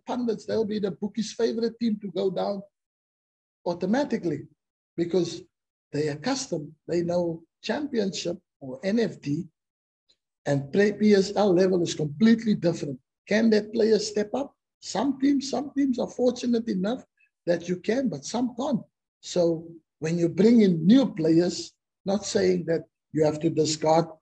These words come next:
the players that got you there, but in football, it's not an emotional game. It's a game of survival. If you want to survive, if you want to compete, if you want to, to challenge, you have to bring in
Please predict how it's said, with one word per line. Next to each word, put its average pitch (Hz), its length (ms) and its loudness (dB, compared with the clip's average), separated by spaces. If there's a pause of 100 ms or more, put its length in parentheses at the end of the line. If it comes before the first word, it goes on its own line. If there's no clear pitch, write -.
(220)
the 156 100 0
players 175 480 4
that 156 200 -4
got 151 300 -4
you 160 100 0
there, 156 240 0
but 135 180 -6 (460)
in 131 100 -6
football, 185 540 2
it's 143 120 -6
not 185 200 0
an 190 120 2
emotional 160 640 0
game. 156 340 -4 (140)
It's 143 160 -10
a 147 80 -2
game 175 360 0
of 147 200 -10 (220)
survival. 147 720 -2 (280)
If - 60 -12
you 151 120 -2
want 143 180 -4
to 143 80 -10
survive, 160 580 -4 (320)
if 139 180 -8
you 147 140 -4
want 143 220 -4
to 143 140 -8
compete, 214 600 0 (240)
if 143 220 -8
you 156 120 -2
want 151 260 -4
to, 143 120 -8 (220)
to 143 80 -12
challenge, 226 680 4 (320)
you 147 160 -2
have 175 580 -6
to 190 100 0
bring 165 340 2
in 151 240 0